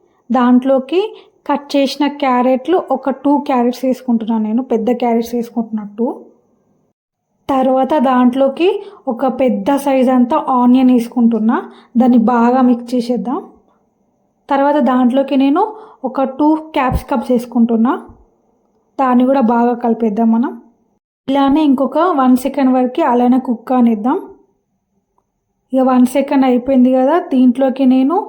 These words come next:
టమాటా వేసేస్తున్నా. ఒక త్రీ టమాటాస్ వేసుకుంటున్నా నేను. దాన్ని కూడా ఇక మనం మంచిగా కలిపేసుకుందాం.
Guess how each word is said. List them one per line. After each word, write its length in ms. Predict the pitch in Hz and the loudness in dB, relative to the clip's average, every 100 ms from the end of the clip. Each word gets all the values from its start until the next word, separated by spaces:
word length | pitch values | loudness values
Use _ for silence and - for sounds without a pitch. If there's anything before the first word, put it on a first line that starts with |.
| - - - | -10 -10 -2
టమాటా 400 | 247 247 254 262 | 2 2 2 0
వేసేస్తున్నా. 600 | 254 240 240 - 226 220 277 - - _ _ _ _ _ 262 | 0 0 -4 -4 -2 -2 -2 -6 -16 _ _ _ _ _ -6
ఒక 160 | 240 302 392 - - _ - | -4 -2 -4 -6 -20 _ -4
త్రీ 120 | 285 294 285 | -2 0 2
టమాటాస్ 440 | 247 254 285 285 | 2 2 0 -2
వేసుకుంటున్నా 520 | 277 269 262 247 226 240 226 | -2 0 0 2 2 2 2
నేను. 180 | 220 359 - - _ _ _ _ 240 | 0 -2 -6 -20 _ _ _ _ -4
దాన్ని 320 | 240 240 247 254 | 0 4 4 4
కూడా 100 | 262 | 2
ఇక 80 | 262 247 | 4 4
మనం 160 | 247 233 | 4 4
మంచిగా 340 | 233 226 262 262 247 | 4 2 0 -2 -2
కలిపేసుకుందాం. 720 | 226 254 254 247 220 254 | -2 -4 -4 -4 -2 -2